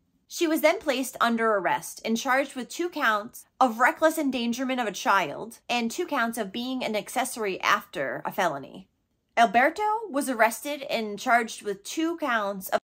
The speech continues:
assault and battery with a dangerous weapon, which was a knife, and two counts of assault and battery on a child, which resulted in bodily harm.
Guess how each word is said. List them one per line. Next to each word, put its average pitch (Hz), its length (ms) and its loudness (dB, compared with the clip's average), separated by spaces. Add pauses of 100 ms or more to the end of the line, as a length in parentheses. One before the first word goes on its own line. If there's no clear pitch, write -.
assault 285 280 -4
and 247 120 0
battery 196 560 4
with 269 180 -2
a 247 40 -8
dangerous 233 560 0
weapon, 180 500 -4 (220)
which 226 180 -4
was 220 140 -4
a 202 60 2
knife, 175 560 -8 (240)
and 226 240 4
two 311 180 -2
counts 233 400 0
of 208 120 -4
assault 220 40 -6 (300)
and 220 160 -2
battery 196 560 4
on 190 160 2
a 180 40 -4
child, 160 560 0
which 175 220 -6
resulted 196 400 -2
in 190 140 -2
bodily 170 360 4
harm. 165 540 -6